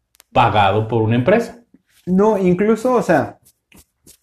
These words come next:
Speaker 2: si por ejemplo, tu trip es viajar,
Speaker 1: Ajá, a donde sea.
Speaker 2: puedes, este, trabajar como godín y puedes seguir viajando. O sea, no,
Speaker 1: Sí,
Speaker 2: no,
Speaker 1: claro.
Speaker 2: no te impide tu trabajo el vivir tu pasión.
Speaker 1: O puedes conseguir un trabajo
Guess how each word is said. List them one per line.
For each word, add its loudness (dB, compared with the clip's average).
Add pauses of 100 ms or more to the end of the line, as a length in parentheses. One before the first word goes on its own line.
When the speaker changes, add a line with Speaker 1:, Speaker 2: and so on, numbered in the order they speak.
(100)
Speaker 2:
si 2
por 0
ejemplo, -2
tu 2
trip 0
es 2
viajar, 0
Speaker 1:
Ajá, 2
a 4
donde 2
sea. 0
Speaker 2:
puedes, 4
este, 2
trabajar 2
como 4
godín 0 (520)
y 4
puedes 4
seguir 4
viajando. 0
O -6
sea, 0
no, 0
Speaker 1:
Sí, 2
Speaker 2:
no, 4
Speaker 1:
claro. 2 (140)
Speaker 2:
no 2
te 2
impide 4
tu 0
trabajo 4
el 4
vivir 4
tu 0
pasión. -2
Speaker 1:
O -4
puedes 2
conseguir 2
un 0
trabajo 0